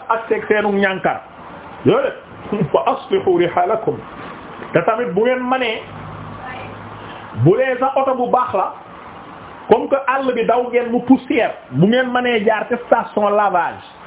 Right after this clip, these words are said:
boo xam ne da ngeen di leer, day, day, day, day raxas oto bi ba mu set wecc, ngeen dugg si ci seen mbokk yi, loolu Yonent sallallahu alayhi wasallam dañu koo jàngal. Fa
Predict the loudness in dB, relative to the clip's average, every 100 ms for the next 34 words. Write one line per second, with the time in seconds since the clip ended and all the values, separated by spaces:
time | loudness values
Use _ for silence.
0 | -18 -10 6 6 6 2 -2 0 0 2
1 | 2 4 2 2 2 4 4 4 2 2
2 | 2 2 4 4 2 -2 2 2 4 2
3 | 0 0 0 0 0 0 0 -2 -2 -2
4 | 2 4 6 4 2 -2 0 2 2 4
5 | 4 4 0 -2 0 0 2 0 -2 0
6 | 0 -2 -6 2 4 6 4 2 0 0
7 | -2 0 0 2 2 0 2 2 2 2
8 | 2 -2 -4 -6 -2 2